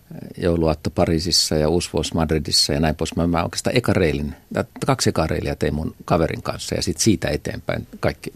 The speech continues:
Mä olin ekalla, ekat reilit kuusitoista, seitsemäntoistavuotias, mut siitä eteenpäin kaikki reilit sitten yksin ja mä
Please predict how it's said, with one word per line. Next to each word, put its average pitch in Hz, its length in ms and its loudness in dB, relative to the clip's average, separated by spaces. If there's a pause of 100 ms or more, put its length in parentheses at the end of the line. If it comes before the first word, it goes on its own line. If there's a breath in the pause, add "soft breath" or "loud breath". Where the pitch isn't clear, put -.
Mä 78 80 -4
olin 80 140 -4
ekalla, 76 300 -4 (800 loud breath)
ekat - 240 -2
reilit 80 260 0
kuusitoista, 82 480 -4
seitsemäntoistavuotias, 78 880 -4
mut - 120 -10
siitä 90 240 4
eteenpäin 73 420 -2
kaikki - 300 -4
reilit 69 280 -6
sitten - 280 -6
yksin 80 340 -2
ja 64 60 -6
mä 67 180 -8